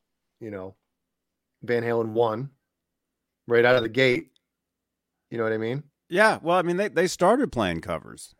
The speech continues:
Speaker 2: That's
Speaker 1: Yeah.
Speaker 2: how, that's how they became a band, was playing cover tunes. And, and a, a couple of those covers,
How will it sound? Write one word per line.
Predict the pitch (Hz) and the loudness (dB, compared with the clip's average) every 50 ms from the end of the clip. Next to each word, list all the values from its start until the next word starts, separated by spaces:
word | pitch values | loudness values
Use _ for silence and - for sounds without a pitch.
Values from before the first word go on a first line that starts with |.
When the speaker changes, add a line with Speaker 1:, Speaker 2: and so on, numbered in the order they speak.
| _ - - | _ -12 -2
Speaker 2:
That's | 175 143 147 | 4 6 8
Speaker 1:
Yeah. | 180 127 - | 8 8 6
Speaker 2:
how, | - 143 147 - _ - | 4 -2 -4 -4 _ -2
that's | 127 147 156 - - | -2 -2 -2 -2 -2
how | 170 175 160 | -2 0 0
they | 156 147 | 0 -2
became | 131 131 - - 170 147 | -4 -4 -8 -6 -6 -4
a | 123 98 | -4 -6
band, | - 135 147 180 196 170 117 - | -6 -6 -6 -6 -6 -6 -8 -8
was | 82 92 98 92 | -10 -12 -14 -14
playing | - - 131 127 120 113 | -12 -10 -8 -8 -8 -8
cover | - 135 147 143 151 | -6 -6 -6 -6 -6
tunes. | - - 113 104 104 101 98 | -10 -8 -6 -6 -6 -6 -8
And, | 104 110 117 120 110 107 98 - _ _ _ _ _ _ _ _ _ - | -10 -10 -8 -8 -6 -8 -8 -10 _ _ _ _ _ _ _ _ _ -12
and | 117 117 110 104 104 104 | -10 -8 -6 -6 -6 -6
a, | 104 107 107 - | -8 -10 -10 -10
a | 113 117 110 - _ _ _ _ _ _ _ _ _ _ _ _ _ _ - | -10 -10 -10 -10 _ _ _ _ _ _ _ _ _ _ _ _ _ _ -4
couple | - 175 170 - 156 | -2 -2 -2 0 -2
of | 131 117 | 0 0
those | 117 110 101 | 0 -2 -2
covers, | - - 147 151 175 170 135 95 92 98 113 117 - - - | -6 -4 -2 0 0 0 -2 -4 -6 -6 -8 -10 -12 -14 -18